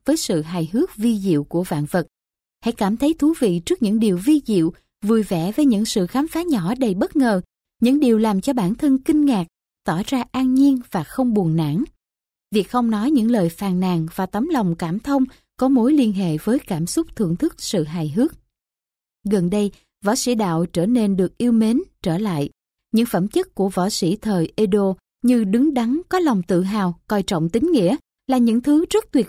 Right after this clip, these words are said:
vời. Nhưng chuyện quá nghiêm túc dẫn đến không biết hài hước lại là một khuyết điểm. Đó là sự khác nhau giữa võ sĩ đạo và thân sĩ đạo.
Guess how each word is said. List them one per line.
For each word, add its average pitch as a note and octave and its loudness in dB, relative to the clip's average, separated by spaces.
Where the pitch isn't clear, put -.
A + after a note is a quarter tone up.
vời. G3 0
Nhưng G3+ 2
chuyện E3 0
quá G#3 -6
nghiêm A#3 4
túc - -4
dẫn G3+ 0
đến B3 2
không C#4 0
biết F4+ 0
hài G#3 -2
hước C4+ 0
lại G3+ -2
là A3+ 0
một G3 0
khuyết - -2
điểm. G#3+ 2
Đó F#3 -2
là C#4+ 0
sự E3+ -2
khác D#4 -6
nhau A3+ 2
giữa F#3 -2
võ F#3 -2
sĩ A3 -2
đạo F3+ -2
và F3+ -6
thân A3 0
sĩ F3 -4
đạo. E3+ -2